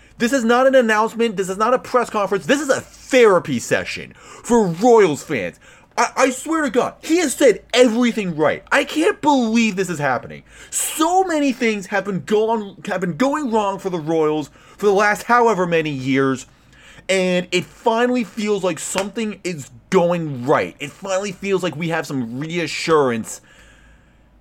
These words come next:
and we have something to look forward to. Like, I can't believe it's, it's like the, like Sherman has literally come down and been like, "Guys, it's gonna be okay. I li-, I'm listening to you,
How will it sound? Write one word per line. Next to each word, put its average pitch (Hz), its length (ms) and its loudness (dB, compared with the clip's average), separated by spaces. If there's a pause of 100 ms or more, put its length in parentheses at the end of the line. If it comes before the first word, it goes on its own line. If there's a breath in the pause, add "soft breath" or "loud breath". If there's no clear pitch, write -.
(260)
and 147 560 -4
we 165 100 -2
have 151 180 -2
something 165 260 -6
to 151 60 0
look 147 260 0
forward 156 760 0
to. 82 400 -14 (920 soft breath)
Like, 156 180 -4 (400)
I 185 100 0
can't 220 300 -4
believe 208 200 -8
it's, 190 240 -8
it's 190 160 -4
like 220 240 2
the, 214 140 -6 (140)
like 208 160 0
Sherman 262 380 -2
has 185 140 -2
literally 190 380 -2
come 214 500 -2
down 139 600 -2 (480 soft breath)
and 196 180 0
been 196 200 0
like, 170 340 2 (240 soft breath)
"Guys, 185 540 2 (180)
it's 175 160 -2
gonna 175 260 0
be 180 140 0
okay. 165 480 0 (120)
I 151 120 2
li-, 156 340 0
I'm 156 260 -2
listening 190 440 -2
to 202 60 -4
you, 226 360 -4